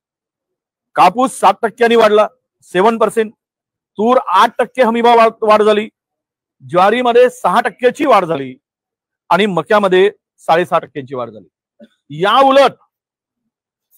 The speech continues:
या उलट बियाणावर पस्तीस ते अडतीस टक्के वाढ झाली, खतावर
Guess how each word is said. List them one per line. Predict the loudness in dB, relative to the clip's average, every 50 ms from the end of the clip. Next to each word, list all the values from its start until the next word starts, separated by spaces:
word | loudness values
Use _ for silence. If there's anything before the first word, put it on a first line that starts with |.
| _ _ _ _ _ _ _ _
या | -2 0 2 4
उलट | 4 6 6 6 6 4 4 2 0 -4 _ _ _ _ _ _ _ _ _ _ _ _ -18
बियाणावर | -10 -4 0 2 2 4 4 4 4 4 4 4 4 2 2 0 -2 -4
पस्तीस | -4 -4 -4 -8 -12 -12 -10
ते | -2 0 0 0
अडतीस | 2 0 0 0 0 -2 -4 -8 -8 -8
टक्के | -8 -4 0 0
वाढ | 2 2 0 0
झाली, | -4 -6 -6 -10 -12 _ _ _ _ _ _ _ _ _ _ _ _ _ _ _ _ _ _ _ _ _ _ _
खतावर | -4 -4 0 2 2 4 4 4 4 4 4 2